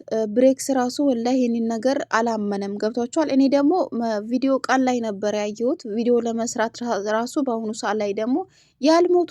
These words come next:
ልጆቹን ራሱ ፎታቸውን እየ-፣ እንትን እየለጠፉ፣ «እከሌ ሞተች» እያሉ የውሸት ስለሚያደርጉ እኔ ውሸት ነበር የመሰለኝ። ለምን ብዙ ጊዜ ኮ-፣ እንትን ቪዲዮ ሲሰራ የሚሳደቡ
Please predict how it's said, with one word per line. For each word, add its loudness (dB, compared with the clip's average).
ልጆቹን 0
ራሱ 0
ፎታቸውን -4
እየ-፣ -6
እንትን -4
እየለጠፉ፣ -2
«እከሌ 2
ሞተች» 0
እያሉ 2
የውሸት 2
ስለሚያደርጉ 0
እኔ 6
ውሸት 0
ነበር -2
የመሰለኝ። -2
ለምን 2
ብዙ 2
ጊዜ -2
ኮ-፣ -4
እንትን -4
ቪዲዮ 0
ሲሰራ -2
የሚሳደቡ 0